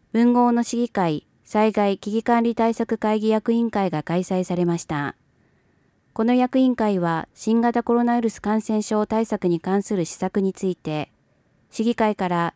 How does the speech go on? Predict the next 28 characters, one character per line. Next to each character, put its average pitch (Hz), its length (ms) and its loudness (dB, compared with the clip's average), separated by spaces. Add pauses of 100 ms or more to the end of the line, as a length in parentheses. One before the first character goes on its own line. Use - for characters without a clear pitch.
市 233 240 -4
執 - 260 -4
行 247 180 4
部 226 140 0
へ 180 80 2
提 190 240 0
出 190 220 -8
す 185 120 -4
る 185 160 0
要 190 200 2
望 226 180 0
書 233 160 -2
を 214 80 -2
取 180 140 -2
り 190 60 0
ま 196 120 0
と 220 120 0
め 220 120 0
る 208 100 -2
た 175 140 -4
め 190 160 2
に 165 140 2
行 170 160 -2
わ 165 200 2
れ 165 120 0
ま 160 100 -2
し - 80 -12
た。 147 300 -4